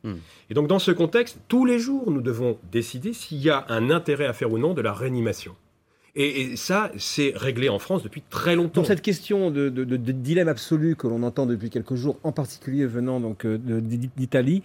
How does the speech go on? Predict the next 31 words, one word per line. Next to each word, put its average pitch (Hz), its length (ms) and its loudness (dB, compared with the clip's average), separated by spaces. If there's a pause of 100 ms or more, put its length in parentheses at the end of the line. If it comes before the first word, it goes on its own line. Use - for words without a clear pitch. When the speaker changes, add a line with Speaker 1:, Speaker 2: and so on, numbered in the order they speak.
(160)
Speaker 3:
est 135 80 2
plutôt 175 400 0 (220)
liée 156 400 2
à 135 40 2
une 139 80 0
situation 147 600 -4 (340)
de, 123 240 0
d'équipement, 196 640 -2 (720)
euh, 139 300 2
ou 175 260 2
de 143 200 0
nombre 165 320 4
de 151 80 2
personnes 156 440 0
qui 143 220 -2
arrivent. 208 460 0 (760)
Vous 131 180 -2
nous 147 100 4
dites 156 180 0
en 139 80 0
France, - 340 -4
on 151 100 0
n'est 135 140 4
pas 185 280 0
encore 175 540 2
dans 131 120 -2
Speaker 2:
On 113 40 -2
Speaker 3:
cette 120 180 -2
Speaker 2:
n'est 151 40 -6
pas 208 160 4
Speaker 3:
situation. 135 240 -4